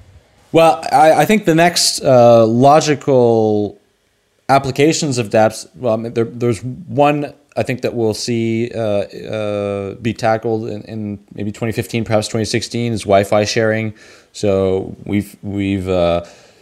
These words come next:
started to see storage, uh, or cloud storage, uh, uh, be, be applied to dApps. You know, messaging, um, proof of existence,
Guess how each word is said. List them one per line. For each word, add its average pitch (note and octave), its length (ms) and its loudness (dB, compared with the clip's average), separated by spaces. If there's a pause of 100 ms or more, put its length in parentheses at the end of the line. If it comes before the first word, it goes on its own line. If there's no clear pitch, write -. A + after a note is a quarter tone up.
(120)
started A#2+ 500 2
to A2 100 -6
see A2+ 200 -2
storage, A2+ 720 0 (140)
uh, F#2 560 -4
or F#2 100 -6
cloud A2+ 300 2
storage, G#2+ 640 -2 (200)
uh, F#2 380 -6 (1400)
uh, F#2+ 160 -8
be, F2+ 160 -10
be G#2+ 180 0
applied G2+ 300 0
to F#2+ 80 -8
dApps. - 600 0
You F2+ 60 -8
know, F2+ 100 -4
messaging, G2 800 -4 (580)
um, E2 720 -6
proof - 240 -2
of G#2 80 -8
existence, G2+ 880 -2